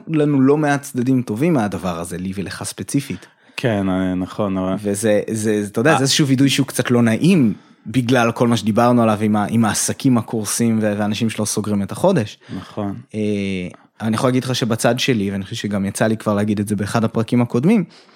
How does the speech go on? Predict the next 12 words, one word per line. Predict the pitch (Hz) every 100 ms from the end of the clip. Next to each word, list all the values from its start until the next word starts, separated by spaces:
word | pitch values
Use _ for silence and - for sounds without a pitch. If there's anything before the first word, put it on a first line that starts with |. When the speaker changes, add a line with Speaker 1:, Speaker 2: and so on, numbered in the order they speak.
| - - - _
Speaker 1:
ההתכנסות | 131 127 139 123 - 180
הזאת | 170 160 147
לתוך | 143 147 147
התא | 143
המשפחתי | 147 143 131 - - -
הקטן, | 135 127 - 104 92 - - -
עשתה | - - 127
לי | 120
ולמשפחה | 113 107 110 - 117 98
שלי | 107 104
מאוד | 107 113
טוב. | 175 180